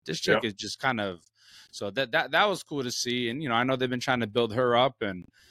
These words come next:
Speaker 1: honestly, I thought she did great. I thought it was a hell, you know, Ant's come, come on here. I think we talked about Jade before and talked about, you know, how she needs to,
Speaker 2: Yeah, she
Speaker 1: you
Speaker 2: needs
Speaker 1: know,
Speaker 2: seasoning.
Speaker 1: she did, for sure. And, uh,
Speaker 2: Yeah.
Speaker 1: and outside of the wrestling, just being a part of the big event, like, can you handle it?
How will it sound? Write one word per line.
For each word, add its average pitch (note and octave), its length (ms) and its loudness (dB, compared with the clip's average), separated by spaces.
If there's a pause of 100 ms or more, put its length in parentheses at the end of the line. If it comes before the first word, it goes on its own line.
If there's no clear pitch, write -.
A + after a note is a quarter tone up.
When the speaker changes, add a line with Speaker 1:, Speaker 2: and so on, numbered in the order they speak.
(160)
Speaker 1:
honestly, A#2+ 280 0
I G#2+ 60 2
thought C#3 200 2
she A#2+ 120 -4
did G2 240 -4
great. G#2 300 0
I F#2+ 100 -4
thought A#2 180 2
it G#2+ 40 0
was F#2 140 -4
a F2+ 80 -8
hell, A2 300 -4
you G2+ 140 -12
know, F2 140 -16 (260)
Ant's B2+ 280 -4
come, C#3+ 160 -10 (100)
come C3+ 160 -6
on C3 160 -2
here. A#2+ 140 0
I - 20 -6
think A2+ 160 -6
we A#2+ 80 -2
talked B2+ 300 0
about B2 240 0
Jade B2 240 2
before B2 420 0
and G#2+ 80 -4
talked A#2+ 220 0
about, A#2+ 320 0
you A2+ 80 -6
know, A2 80 -4
how G#2+ 160 0
she A#2+ 160 -4
needs A2+ 240 -4
to, G#2+ 260 4 (500)
Speaker 2:
Yeah, - 140 2
she C3+ 140 2
Speaker 1:
you G#2 60 4
Speaker 2:
needs - 100 4
Speaker 1:
know, C3+ 60 -2
Speaker 2:
seasoning. F3 420 0 (240)
Speaker 1:
she - 200 -2
did, D#3 300 2
for A#2+ 100 -6
sure. B2+ 420 0
And, F#2+ 140 -8
uh, G2+ 260 -4
Speaker 2:
Yeah. G3+ 140 6 (240)
Speaker 1:
and B2 140 -2
outside G#3 280 2
of F#3+ 40 -4
the D3 80 0
wrestling, D3 380 0
just A#2+ 180 -8
being C#3+ 180 0
a B2 60 -6
part C3+ 220 2
of A2+ 80 -4
the G#2+ 60 -6
big G#2 200 -4
event, A2 380 -4
like, F2+ 160 -14
can G#2 200 -2
you G2 100 -4
handle F#2+ 360 -8
it? - 60 -20